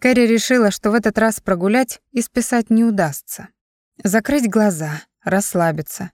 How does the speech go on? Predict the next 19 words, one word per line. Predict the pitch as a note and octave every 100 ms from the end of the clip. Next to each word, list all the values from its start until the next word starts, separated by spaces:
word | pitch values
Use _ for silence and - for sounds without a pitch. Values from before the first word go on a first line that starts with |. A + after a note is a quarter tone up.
| _
смочить | - G3+ G3 A3 F#3
пальцы | - A3+ A3 G3
и | F3
ласково | G#3 - A3+ G#3+
провести | G#3+ G3 G3 -
по | -
промежности. | F#3 F#3+ F3+ D#3 D3 D#3+ - - - _ _ _ _ _ _
Представить | F3 E3 - A3+ G#3+ G3
что-то | - A3+ G#3
возбуждающее | G3 F3 F3+ E3 G#3 A3+ F#3 - - -
и | A3+
возбудиться | A3 A3 G3+ G3+ G#3 -
самой. | F#3 F#3+ D#3+ C#3+ - _ _ _ _ _
Не | A3 F3+ G#3
получалось. | A3+ G3+ G#3 - D3 C#3+ - - - _ _ _ _ _
Кэрри | - A#3 A3
упрямо | G3 A3 G#3+ G#3
ласкала | G#3 G#3 - B3 A#3+ F3+
себя, | - E3 D#3 D3+